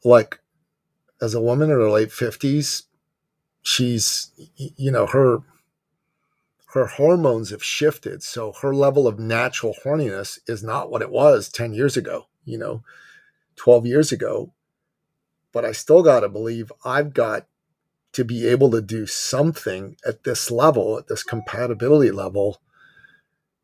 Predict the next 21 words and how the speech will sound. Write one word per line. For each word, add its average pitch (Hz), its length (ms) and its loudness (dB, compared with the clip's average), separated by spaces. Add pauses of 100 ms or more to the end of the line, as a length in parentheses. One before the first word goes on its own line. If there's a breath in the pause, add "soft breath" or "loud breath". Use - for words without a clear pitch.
(440)
to 117 140 -4
help 135 300 2
her 123 180 4
feel 120 380 -4
more 127 300 0
excited 113 480 -4
and 110 120 -6
more 107 300 -4
aroused. 143 640 0 (640)
And 120 180 -8
that's 143 400 2
where 117 160 2
I'm 120 360 -4 (100)
really 131 440 0
interested 127 600 -2
in 107 60 -10
figuring 110 440 -6
it 113 100 4
out, - 300 4 (520)
you 113 120 -8
know? 110 260 -8